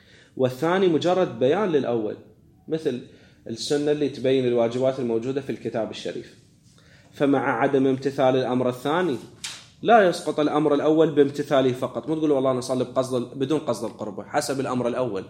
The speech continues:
والأمر الثاني أقدر أعصيه لأن تعدد واجبات مثل صلاة وصوم أو ظهر وعصر".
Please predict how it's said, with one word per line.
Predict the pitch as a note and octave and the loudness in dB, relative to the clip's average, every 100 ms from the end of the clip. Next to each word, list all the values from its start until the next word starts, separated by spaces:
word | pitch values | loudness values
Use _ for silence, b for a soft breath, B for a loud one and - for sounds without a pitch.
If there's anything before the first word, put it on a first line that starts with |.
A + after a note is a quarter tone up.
| - - - - b b b | -18 -20 -20 -20 b b b
والأمر | C3+ D3 D3 | -2 0 0
الثاني | C#3+ D#3+ D#3+ D#3 | 2 0 2 2
أقدر | C#3+ B2+ | 4 2
أعصيه | A#2+ - A#2+ A#2 B2 | 2 -2 -2 -2 -2
لأن | D#3 C#3+ | -2 0
تعدد | D#3 E3+ E3 D3 | 2 2 2 2
واجبات | D3 D3 D3+ E3+ C#3+ - - | 4 4 2 -2 -2 -4 -10
مثل | F3+ D#3 | -6 -6
صلاة | - C#3 C3 | -2 0 2
وصوم | B2+ - D3 D3 C#3 B B - | 0 -2 -2 -2 -6 B B -2
أو | A#2+ | 0
ظهر | B2 A#2+ | 0 0
وعصر". | A#2+ - - C#3 | 0 0 -2 -2